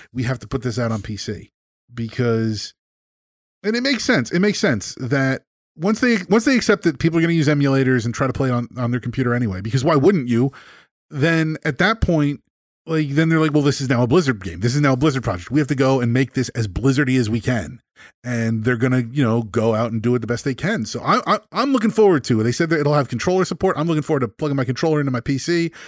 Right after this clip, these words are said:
playing it that way. Um, I don't know. I, I,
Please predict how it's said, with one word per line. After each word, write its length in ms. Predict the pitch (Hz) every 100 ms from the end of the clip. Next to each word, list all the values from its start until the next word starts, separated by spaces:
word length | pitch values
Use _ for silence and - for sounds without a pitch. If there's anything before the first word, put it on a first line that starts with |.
| - -
playing 240 | - 147
it 120 | 139 127
that 180 | 143
way. 360 | - 147 143 139 - _ _ -
Um, 400 | 107 98 90 95 _ _ _ _
I 100 | -
don't 240 | 143 123 170
know. 260 | 180 185
I, 60 |
I, 40 | 180